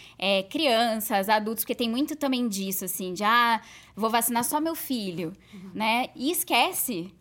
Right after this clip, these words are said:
Speaker 1: dele, né, do adulto, que também precisa se vacinar, o idoso. Então, eu acho que isso realmente acaba, é, ficando um pouco, é, mistificado, assim. Acaba vacinando só a criança, esquece o adulto.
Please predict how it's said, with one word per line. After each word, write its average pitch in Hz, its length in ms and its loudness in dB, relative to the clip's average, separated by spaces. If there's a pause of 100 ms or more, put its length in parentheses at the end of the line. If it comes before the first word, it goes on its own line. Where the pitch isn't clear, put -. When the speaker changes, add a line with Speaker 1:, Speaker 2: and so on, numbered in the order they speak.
(140)
Speaker 1:
dele, 190 400 -2
né, 202 180 0
do 202 120 -2
adulto, 202 640 -4
que 240 120 -10
também 240 520 0
precisa 233 400 -4
se 202 140 -4
vacinar, 190 640 0
o 180 80 -4
idoso. 190 520 -2
Então, 202 300 -2
eu 214 60 -2
acho 214 260 -2
que 220 140 -8
isso 214 380 -6 (340)
realmente 214 460 0
acaba, 202 640 2 (380)
é, 180 680 -2 (100)
ficando 240 520 -2
um 247 60 0
pouco, 233 640 0
é, 175 240 -2
mistificado, 214 840 2
assim. 175 500 -4
Acaba 202 360 -4
vacinando 208 500 -4
só 220 300 4
a 226 40 2
criança, 226 600 -2
esquece 208 480 -2
o - 20 -2
adulto. 214 640 -6